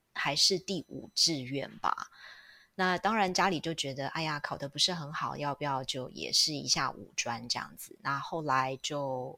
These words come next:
呃，然后大家也就说，呃，因为那个时候文藻名声确实也蛮好的，然后大家就说，“哎呀，你英文不错，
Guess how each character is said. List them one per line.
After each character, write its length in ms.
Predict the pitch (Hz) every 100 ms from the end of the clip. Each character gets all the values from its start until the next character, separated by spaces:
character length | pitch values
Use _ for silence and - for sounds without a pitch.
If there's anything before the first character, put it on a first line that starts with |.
| -
呃， 520 | 127 120 101 98 -
然 120 | -
后 100 | 156
大 140 | 185 185
家 120 | 175
也 120 | 165 -
就 160 | 170
说， 400 | 175 170 170 170 - - - - -
呃， 140 | 151
因 100 | 190
为 60 | 214
那 80 | 208
个 80 |
时 100 | 180
候 100 | 170
文 160 | 165 160
藻 200 | 165 139
名 160 | 143 165
声 200 | 160 190
确 160 | 180
实 140 | 147 131
也 80 |
蛮 180 | 131 139
好 200 | 165 156
的， 260 | - - -
然 80 | 135
后 80 | 151
大 100 | 156
家 160 | 151 -
就 140 | 151
说 360 | - - 151 151
，“哎 80 | 170
呀， 140 | 175
你 140 | 160 143
英 180 | 180 190
文 260 | 160 156
不 140 | 156 156
错， 420 | - 185 156